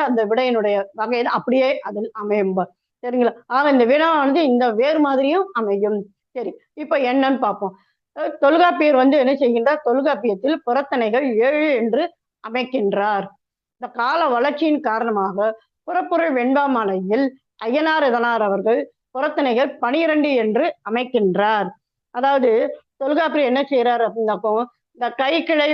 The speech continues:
பெருந்திணை அப்படிங்கிறத கொண்டுட்டு போயிட்டு அவர் என்ன செய்யறாரு? அகத்திணையில வைக்கிறாரு. ஏன்னா அகத்திணைகள்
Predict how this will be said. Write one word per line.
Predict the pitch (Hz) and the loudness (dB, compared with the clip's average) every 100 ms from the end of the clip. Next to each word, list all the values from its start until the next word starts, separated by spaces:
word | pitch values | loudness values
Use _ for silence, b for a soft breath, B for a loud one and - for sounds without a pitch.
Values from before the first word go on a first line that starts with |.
| 294 | 0
பெருந்திணை | 254 285 262 254 254 | 0 2 2 2 0
அப்படிங்கிறத | 226 220 254 240 226 220 | -2 -2 0 2 0 0
கொண்டுட்டு | 240 269 247 | 0 0 0
போயிட்டு | 233 240 | 0 0
அவர் | 254 214 | 0 0
என்ன | 226 262 | 0 -2
செய்யறாரு? | 226 214 254 220 | 0 0 0 0
அகத்திணையில | 202 294 269 226 226 196 | -2 -2 -2 0 0 0
வைக்கிறாரு. | 196 254 226 202 - _ _ _ _ _ _ _ _ | -2 0 0 0 -6 _ _ _ _ _ _ _ _
ஏன்னா | 262 277 | -6 -2
அகத்திணைகள் | 233 254 294 294 269 285 | 0 0 0 0 0 2